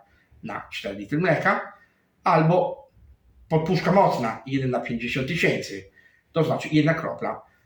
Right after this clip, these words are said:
na litr mleka. Tym bardziej ta mocna trzeba rozpuścić w wodzie i ważne, jeśli mamy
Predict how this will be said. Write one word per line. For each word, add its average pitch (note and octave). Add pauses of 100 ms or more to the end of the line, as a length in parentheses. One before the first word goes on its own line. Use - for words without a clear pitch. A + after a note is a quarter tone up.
(260)
na C3
litr C3+
mleka. A#2+ (360)
Tym F#3
bardziej G3
ta E3+
mocna F3 (640)
trzeba C3
rozpuścić C3+
w C3
wodzie B2+ (840)
i G#3+ (720)
ważne, D#3+
jeśli E3
mamy C#3+